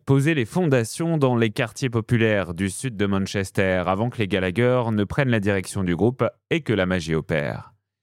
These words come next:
Il fut le dernier grand groupe de rock britannique. Une fière lignée qui remontait aux Beatles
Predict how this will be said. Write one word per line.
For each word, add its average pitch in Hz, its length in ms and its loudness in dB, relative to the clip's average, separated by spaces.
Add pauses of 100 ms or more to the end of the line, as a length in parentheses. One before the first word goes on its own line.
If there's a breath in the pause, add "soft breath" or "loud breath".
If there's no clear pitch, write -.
(200)
Il 160 220 2
fut 196 220 0
le 131 160 4
dernier 120 500 2
grand 98 240 2
groupe 104 240 0
de 92 100 2
rock 90 340 0
britannique. 78 680 -2 (520 soft breath)
Une 131 260 4
fière 127 420 0
lignée 110 460 4
qui 113 140 0
remontait 104 440 2
aux 110 80 2
Beatles 113 560 0